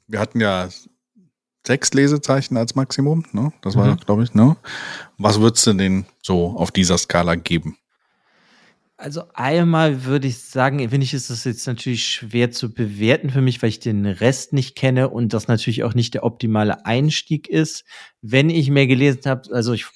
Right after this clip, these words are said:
Speaker 2: ne, da hole ich halt auch einfach aus, wenn ich mehr gelesen habe, wird sich das vielleicht noch mal ändern, aber so ist das für mich eine, eine gute drei.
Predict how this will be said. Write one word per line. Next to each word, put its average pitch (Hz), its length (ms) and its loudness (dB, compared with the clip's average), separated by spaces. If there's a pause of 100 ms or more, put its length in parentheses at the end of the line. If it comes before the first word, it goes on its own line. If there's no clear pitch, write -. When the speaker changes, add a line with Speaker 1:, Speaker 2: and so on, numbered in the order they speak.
Speaker 2:
ne, 131 280 -2
da 117 140 2
hole 120 120 2
ich 113 100 -6
halt 120 100 0
auch 113 100 0
einfach 123 200 2
aus, 123 200 2
wenn 123 100 2
ich 117 120 0
mehr 120 140 4
gelesen 120 380 2
habe, 113 140 0
wird 117 120 0
sich - 80 -12
das 113 140 -2
vielleicht 117 220 0
noch 107 120 2
mal 104 120 2
ändern, 135 360 0
aber 107 200 4
so 117 200 2
ist - 160 0
das 113 160 0
für 117 100 -2
mich 113 360 -2
eine, 101 380 -2 (1300)
eine 120 100 2
gute 113 360 0
drei. 87 440 -2